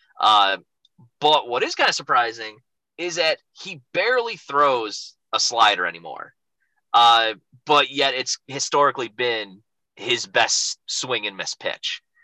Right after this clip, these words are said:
So given the fact that he's struggling against the lefties, given the fact he needs the strikeouts, I would like to see him throw the slider and, and bounce that up into his repertoire much more, get it up to fifteen, twenty percent,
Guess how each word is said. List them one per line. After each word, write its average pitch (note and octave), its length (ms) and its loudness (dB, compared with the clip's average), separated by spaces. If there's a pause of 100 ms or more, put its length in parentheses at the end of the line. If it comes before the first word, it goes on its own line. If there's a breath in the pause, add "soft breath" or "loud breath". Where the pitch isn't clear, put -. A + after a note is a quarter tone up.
(200)
So C3+ 600 4
given F#3 280 2
the E3+ 80 -4
fact C#3 380 -2
that G2+ 80 -6
he's G2+ 120 -12
struggling D3 420 0
against A#2+ 200 -4
the G#2+ 60 -8
lefties, G2+ 520 -4 (320)
given D3 180 -4
the C3+ 60 -2
fact B2+ 280 0
he A#2 60 -10
needs C3+ 220 -8
the A#2+ 80 -8
strikeouts, G#2 760 0 (380)
I C3+ 220 6
would C#3+ 200 -4
like B2+ 240 0
to - 80 -12
see B2+ 300 -6
him G#2 220 -6
throw A2 300 -2
the F#2 60 -10
slider G2 640 0 (360)
and, A2 280 0
and G2 240 -10
bounce A#2 340 2
that G#2 180 2
up G2 160 0
into G2 240 -8
his F#2 120 -10
repertoire F#2 580 -2
much B2 440 -2
more, F#2+ 380 -4 (420)
get D#3 160 2
it D#3 80 2
up C#3 180 4
to B2 100 -14
fifteen, A#2 500 -10
twenty A2 260 -2
percent, G2+ 560 -4